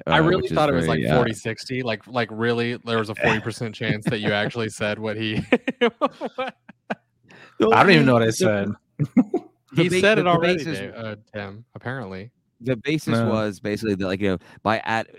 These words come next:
Speaker 2: what they were getting at was by adding App State and Coastal, sorry, App, App State and Trash down south back then, and then now adding, I guess, Marshall and I, I guess you would say Southern Miss,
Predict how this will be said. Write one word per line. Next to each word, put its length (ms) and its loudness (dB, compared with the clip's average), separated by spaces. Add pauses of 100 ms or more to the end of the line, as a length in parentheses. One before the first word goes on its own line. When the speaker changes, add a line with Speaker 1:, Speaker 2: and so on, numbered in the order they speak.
(580)
Speaker 2:
what 180 -4
they 120 2
were 80 2
getting 340 -2
at 260 -6 (120)
was 320 -2
by 280 2
adding 540 -4 (160)
App 240 -4
State 400 -4 (160)
and 480 -2 (100)
Coastal, 720 -2 (800)
sorry, 200 -4
App, 160 -2 (180)
App 180 0
State 240 -8
and 180 -12 (140)
Trash 500 -6 (480)
down 220 -4
south 580 -4 (640)
back 320 -2
then, 480 -4
and 100 -6
then 240 0
now 380 -2
adding, 600 -8 (540)
I 40 -8
guess, 200 -4
Marshall 560 -6
and 100 -4
I, 320 -8
I 40 2
guess 200 -2
you 60 -4
would 100 -4
say 440 0
Southern 380 0
Miss, 300 -2